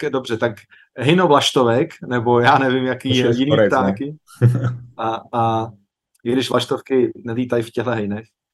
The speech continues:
Speaker 1: Ale ty š-, ty špačci, eh, ty, po kterých vinaři střílí, tak tyhle ty špačci dokážou lítat ve velkých hejnech a to hejno neustále mění směr. Někdo to vysvětluje tím, že mají velmi krátké,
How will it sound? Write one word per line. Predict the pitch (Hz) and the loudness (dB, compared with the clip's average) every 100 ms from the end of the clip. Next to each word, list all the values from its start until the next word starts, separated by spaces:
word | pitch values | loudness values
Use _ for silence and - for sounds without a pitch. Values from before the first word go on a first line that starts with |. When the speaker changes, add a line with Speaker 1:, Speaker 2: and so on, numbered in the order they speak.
| _ _ _ - | _ _ _ -6
Speaker 1:
Ale | 135 | -2
ty | 190 | 0
š-, | 151 - _ _ | -2 -6 _ _
ty | - 160 | -4 -2
špačci, | - 139 - - 180 180 - _ _ _ 143 | -2 -2 -4 -6 -6 -6 -12 _ _ _ -6
eh, | 123 120 120 120 _ _ | -4 -2 -4 -8 _ _
ty, | 147 147 | -2 2
po | 147 | 2
kterých | 147 139 135 123 | 0 0 -2 -2
vinaři | 120 127 123 123 | -2 -2 -2 -4
střílí, | - - 113 135 139 - _ _ _ _ - - | -8 -10 -8 -6 -8 -14 _ _ _ _ -12 -8
tak | 110 | -4
tyhle | 127 139 156 | -2 -2 -2
ty | 160 | -4
špačci | - 127 127 - 147 147 147 151 117 | -4 -4 -4 -6 -4 -2 -4 -4 -6
dokážou | 113 135 135 143 | -2 -2 0 0
lítat | 135 135 139 | 0 -2 -2
ve | 127 | 0
velkých | 127 127 147 117 | 0 -2 -6 -4
hejnech | 110 120 143 143 - _ - | -2 -2 -6 -10 -18 _ -12
a | 110 110 113 117 - | -6 -2 -2 -2 -2
to | 131 | -2
hejno | 113 120 127 135 143 143 | 0 0 0 0 -2 -4
neustále | 120 117 - - 147 139 135 | -4 -4 -4 -4 -2 -2 -2
mění | 135 143 | -4 -6
směr. | 151 - 101 101 123 175 _ _ _ _ _ _ _ _ _ _ _ 113 | -8 -6 -4 -4 -6 -10 _ _ _ _ _ _ _ _ _ _ _ 0
Někdo | 120 160 | 4 6
to | 170 | 6
vysvětluje | 160 165 160 160 156 | 4 0 0 0 -2
tím, | 151 151 | -4 -4
že | 143 | -4
mají | 143 143 147 143 143 | -2 -2 0 0 -2
velmi | 117 123 131 139 | -2 0 0 0
krátké, | 127 120 123 - 127 127 127 127 | -4 -4 -4 -6 -2 0 0 -2